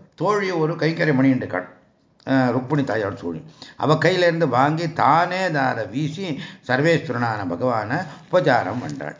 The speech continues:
சர்வேஸ்வரன் பகவானை உபச்சாரம் பண்றாள். ஆம், அது ஒரு கைங்கரியம் இல்லையா? சத்திரம் சமர்ப்பயாமி, சாமரம் சமர்ப்பயாமி, ஜனம் வீதியாமி, நித்தியம் தரிசியாமி, வாத்தியம் கோஷியாமி, இப்படியெல்லாம் உபா-, உபா-, உபச்சாரம் உண்டு. இங்க பதி நேரா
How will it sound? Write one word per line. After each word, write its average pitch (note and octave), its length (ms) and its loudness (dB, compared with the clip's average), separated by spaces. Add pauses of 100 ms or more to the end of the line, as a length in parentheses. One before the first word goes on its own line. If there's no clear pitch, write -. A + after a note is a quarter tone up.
(160)
சர்வேஸ்வரன் G2+ 600 -8
பகவானை F#2+ 380 -4
உபச்சாரம் A2 480 -2
பண்றாள். F2+ 320 -2 (260)
ஆம், A#2 220 2 (320)
அது E3 220 2
ஒரு D#3+ 120 4
கைங்கரியம் C#3+ 420 0
இல்லையா? B2 300 0 (640)
சத்திரம் B2+ 360 -4
சமர்ப்பயாமி, B2 540 0
சாமரம் B2 360 0
சமர்ப்பயாமி, B2 380 0
ஜனம் B2 220 -2
வீதியாமி, B2 400 0 (180)
நித்தியம் C3+ 340 2
தரிசியாமி, B2+ 420 2
வாத்தியம் B2+ 400 0
கோஷியாமி, B2+ 440 0 (160)
இப்படியெல்லாம் D#3+ 520 2 (200)
உபா-, D#3 340 -2 (260)
உபா-, D#3 760 4
உபச்சாரம் D3+ 540 2
உண்டு. G#3+ 540 0 (240)
இங்க F#3 160 -4 (560)
பதி D3 300 -2
நேரா C3 360 2